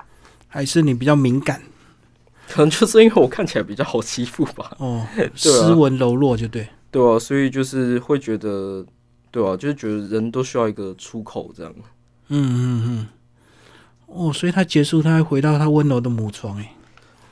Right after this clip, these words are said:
Speaker 2: 所以我，我最后，我最后一段特别这样写，就会觉得说，
Speaker 1: 嗯。
Speaker 2: 因为我用小丑去当做一个意象，
Speaker 1: 对。
Speaker 2: 所以我就觉得说，嗯，不一定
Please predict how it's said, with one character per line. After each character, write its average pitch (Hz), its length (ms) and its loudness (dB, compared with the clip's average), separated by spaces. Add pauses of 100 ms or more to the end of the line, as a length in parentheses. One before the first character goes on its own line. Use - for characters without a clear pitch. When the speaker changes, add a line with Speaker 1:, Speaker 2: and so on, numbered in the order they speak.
(140)
Speaker 2:
所 - 180 -2
以 262 40 6
我， 160 260 6
我 127 140 2
最 214 160 6
后， 226 120 4
我 151 120 6
最 202 140 0
后 214 120 4
一 180 40 6
段 185 180 2
特 165 160 -2
别 123 160 -2
这 135 80 -2
样 131 100 0
写， 101 220 -8
就 131 180 -6
会 120 80 0
觉 104 160 -12
得 101 140 -12
说， 143 200 -6
Speaker 1:
嗯。 113 260 -2 (560)
Speaker 2:
因 220 100 6
为 - 0 -
我 151 200 6
用 165 160 4
小 117 280 0
丑 110 220 -2
去 127 100 -10
当 110 320 -8
做 113 160 -6
一 - 40 -8
个 - 60 -16
意 107 200 -10
象， - 260 -12 (240)
Speaker 1:
对。 117 260 -10
Speaker 2:
所 - 160 0
以 - 20 6
我 151 120 4
就 151 80 -2
觉 139 160 -6
得 117 100 -2
说， 113 480 0 (340)
嗯， 104 380 -6 (160)
不 214 160 2
一 131 40 0
定 131 360 -2